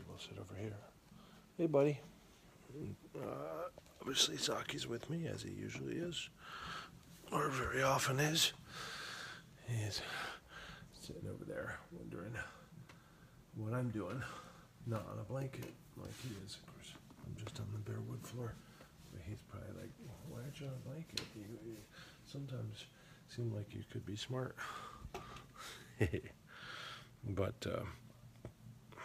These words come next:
anyway, we'll see if we can set this up. There's the, uh, candle that we had lit. I suppose before I sat down, I could have showed it to you.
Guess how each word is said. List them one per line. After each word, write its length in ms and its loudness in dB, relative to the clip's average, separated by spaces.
anyway, 360 0
we'll 120 -2
see 140 -2
if 100 -4
we 80 -4
can 120 -6
set 220 -2
this 240 -4
up. 140 -2
There's 260 -4
the, 200 -8
uh, 220 -4
candle 440 -4
that 140 -8
we 140 -4
had 160 -4
lit. 160 -4
I 60 -6
suppose 380 -6
before 340 -2
I 40 -2
sat 220 -2
down, 240 -2
I 60 -2
could 160 -4
have 80 -6
showed 240 -2
it 80 -4
to 140 -2
you. 120 4